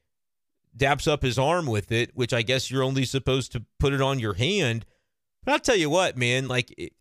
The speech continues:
I, I think of it playing, I, I play disc golf, right? You're outside, it's hot, it's humid, and you wanna try to get a grip.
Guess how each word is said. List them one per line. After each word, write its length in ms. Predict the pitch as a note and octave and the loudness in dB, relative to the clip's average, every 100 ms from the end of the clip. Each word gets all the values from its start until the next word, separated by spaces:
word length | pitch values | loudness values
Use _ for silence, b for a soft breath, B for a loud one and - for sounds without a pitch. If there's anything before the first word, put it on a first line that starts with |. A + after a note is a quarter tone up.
| - | -14
I, 160 | - - | -12 0
I 100 | D#3+ | 2
think 180 | G3 A3+ | 2 0
of 120 | F3+ D#3+ | 0 0
it 120 | D#3 | -2
playing, 460 | D#3+ E3 D#3+ D3+ - | 0 2 0 -4 -6
I, 200 | B2+ B2+ | -2 0
I 20 | |
play 200 | C#3+ D3+ | 2 0
disc 280 | B2+ D#3+ - | 0 -2 0
golf, 280 | A2+ F#2 A#2 | -2 0 2
right? 200 | A#2+ G#2+ | 2 2
You're 160 | A#2+ | 2
outside, 640 | C#3+ D3 D3 C#3+ C#3+ C#3+ C3+ _ _ _ _ _ | 2 2 0 2 2 0 -4 _ _ _ _ _
it's 200 | A2+ A2 | -4 -4
hot, 480 | - C3+ D3 D3 - _ _ | -2 2 4 4 0 _ _
it's 260 | A2+ A#2 | -6 -2
humid, 520 | C3+ D3+ C#3+ C3+ B2+ - _ _ _ _ _ _ | 0 2 2 0 0 -8 _ _ _ _ _ _
and 600 | B2+ B2+ B2+ B2+ B2 A#2+ - | 2 4 2 2 -2 -6 -2
you 160 | C#3 | 0
wanna 160 | D3+ C#3 | 2 0
try 200 | D#3 C3 | 0 0
to 60 | |
get 160 | A2+ B2 | 0 -2
a 40 | |
grip. 440 | F#2+ G#3 G3+ B2+ | 0 2 2 0